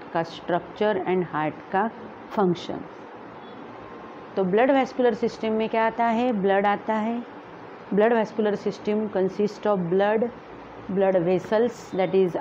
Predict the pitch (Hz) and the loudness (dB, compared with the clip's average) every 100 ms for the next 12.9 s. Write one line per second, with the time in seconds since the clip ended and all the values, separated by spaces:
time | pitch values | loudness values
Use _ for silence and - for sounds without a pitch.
0 | 175 185 185 180 226 233 240 - - - | 2 2 2 2 2 2 0 -6 -16 -16
1 | - 180 185 196 208 233 - - - - | -6 2 6 6 6 2 -2 -12 -14 -14
2 | - - - - - - 185 175 220 214 | -14 -16 -16 -16 -14 0 0 2 4 4
3 | 214 226 233 - - - - - 180 196 | 4 4 2 -4 -14 -14 -14 -4 0 4
4 | 277 269 - - - - - 131 80 - | 4 4 -2 -16 -16 -8 -2 -2 -2 -8
5 | - - - - - - - - - - | -16 -16 -18 -18 -16 -16 -16 -16 -16 -8
6 | - 208 285 302 277 277 269 262 233 240 | 2 6 6 6 4 2 2 2 2 -2
7 | - - 233 240 247 - 240 262 240 226 | 0 0 2 2 0 2 4 4 4 2
8 | 208 220 214 202 196 160 202 - - - | 0 0 -2 0 0 0 -2 -8 -16 -16
9 | - - - - - - - - - - | -18 -18 -16 -16 -16 -16 -16 -18 -18 -10
10 | - 202 233 226 - 214 202 196 202 - | 0 2 4 2 0 0 2 2 -2 0
11 | 208 196 202 202 208 208 190 233 233 - | -2 0 -2 -2 -2 -2 -2 -2 -2 -2
12 | 196 170 170 170 165 147 147 196 220 | -2 0 0 0 0 0 0 0 0